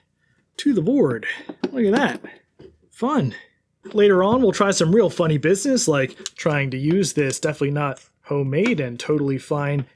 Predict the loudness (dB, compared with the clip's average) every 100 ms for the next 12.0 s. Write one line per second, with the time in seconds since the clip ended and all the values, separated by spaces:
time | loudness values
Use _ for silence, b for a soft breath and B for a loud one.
0 | b 0 2 0 0 0 2 0 0 2
1 | 2 0 0 0 -2 0 0 0 -4 B
2 | -4 0 2 4 2 0 0 0 2 0
3 | 0 0 0 2 0 0 -4 -4 -2 0
4 | 2 2 2 2 2 2 0 0 -2 -2
5 | 0 0 2 2 0 -6 b b -2 0
6 | 2 2 2 0 0 -2 -2 0 -2 -2
7 | -6 -20 -18 -4 -4 -2 -2 0 2 0
8 | -2 _ -6 -4 -4 -2 0 2 2 0
9 | -4 -10 -12 _ -4 -4 -2 -2 2 2
10 | 2 2 2 4 4 4 4 4 2 2
11 | 0 0 -2 -4 -4 -6 -6 -6 -8